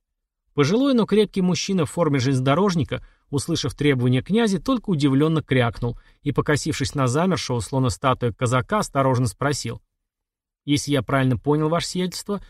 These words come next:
вы желаете выкупить полностью все места в вагоне первого класса и прицепить к пассажирскому составу товарный вагон для вашего имущества?»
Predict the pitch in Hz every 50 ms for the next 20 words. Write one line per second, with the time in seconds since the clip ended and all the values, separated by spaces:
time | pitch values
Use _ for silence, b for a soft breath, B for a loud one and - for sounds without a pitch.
0 | b b b b 143 143 139 139 160 156 139 - - 135 147 147 - 131 - 139
1 | 120 - - 147 151 156 151 - - - 123 - - 143 131 131 127 - - 156
2 | 151 143 135 139 135 139 143 143 135 - - 139 131 127 123 110 - 127 139 170
3 | 180 - - - - 131 120 - - 127 - 165 139 - - - - - 131 120
4 | 143 151 - - - 131 113 - 131 123 - - - 156 165 156 131 - 139 131
5 | 131 131 127 120 127 120 120 123 127 156 160 143 131 127 127 131 123 - 131 143
6 | 190 220 196 - - - - 123 -